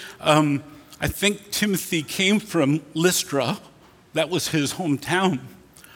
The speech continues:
But these three cities are mentioned, and again, read them in Acts, but in every one of these cities Paul entered, he proclaims, preaches the gospel,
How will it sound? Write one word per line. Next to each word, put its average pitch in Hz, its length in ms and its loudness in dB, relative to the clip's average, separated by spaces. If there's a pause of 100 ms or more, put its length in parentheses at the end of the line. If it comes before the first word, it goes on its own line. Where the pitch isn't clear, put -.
(420)
But 185 120 -2
these 226 240 4
three 262 320 2
cities 254 560 6
are 185 120 0
mentioned, 170 540 4
and 160 120 6
again, 170 340 4
read 233 180 4
them 196 120 4
in 151 80 2
Acts, 190 460 0
but 175 200 0
in 208 220 0
every 233 420 0
one 233 220 2
of 190 80 2
these 175 340 -2 (220)
cities 226 520 4
Paul 208 480 6
entered, 190 400 4
he 165 220 -4
proclaims, 190 800 -2
preaches 202 560 -4
the 156 100 -4
gospel, 147 580 2